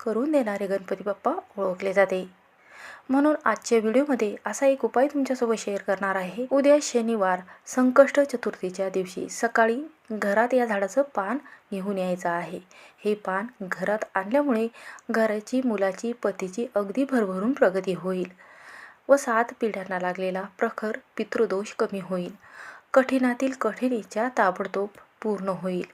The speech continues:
घरात लक्ष्मी कायमस्वरूपी स्थिर राहील, असा हा अत्यंत प्रभावी तुमच्यासोबत उपाय शेअर करणार आहे. त्यामुळे व्हिडिओ हा शेवटपर्यंत नक्की पहा आणि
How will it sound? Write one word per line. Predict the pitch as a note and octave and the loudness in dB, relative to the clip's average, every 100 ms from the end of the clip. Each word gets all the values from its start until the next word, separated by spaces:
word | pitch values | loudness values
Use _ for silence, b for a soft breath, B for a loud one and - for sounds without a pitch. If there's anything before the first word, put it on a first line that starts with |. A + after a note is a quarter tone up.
| B B B B | B B B B
घरात | A#3+ A#3 A3+ A#3+ A#3+ | 4 6 4 0 -4
लक्ष्मी | G#3+ F#3 - G#3 B3 - | -2 -2 -4 -6 -4 -2
कायमस्वरूपी | F#3 F#3 B3 - C4+ A3 F#3+ A3 | -2 -2 -4 2 2 2 0 -2
स्थिर | C#4+ - F#3+ F3+ | -4 -2 -2 2
राहील, | F3+ F3 F#3 F#3 - G3 | 2 2 -2 -8 -6 -4
असा | F#3+ G3 | -2 -4
हा | F#3+ A3 G#3+ | -2 -2 -2
अत्यंत | - B3+ B3 A#3+ | 2 2 2 0
प्रभावी | G#3+ F#3 F#3 G#3 | -2 -2 -2 -2
तुमच्यासोबत | D4 A#3+ G#3 G3 F#3 F#3+ B3+ - | -4 -6 -6 -6 -4 -2 -2 -4
उपाय | F#3 F#3+ B3 | -4 -4 -4
शेअर | - F#3+ - | -6 -4 -2
करणार | A#3+ F#3+ F3+ | -2 0 0
आहे. | F3+ F3 F#3 - B B B B | 0 -2 -8 -12 B B B B
त्यामुळे | C4+ C4 C4 C4+ | 6 8 6 4
व्हिडिओ | A#3 A3 | 2 2
हा | G3 A#3 | 2 -2
शेवटपर्यंत | - G3 G3 F#3+ G3+ F#3+ G3+ | -2 -4 -4 0 -2 -2 -6
नक्की | G3 - C#4 | -6 -6 -2
पहा | A#3 A3 A#3+ B B B B | 0 0 0 B B B B
आणि | C4+ | 0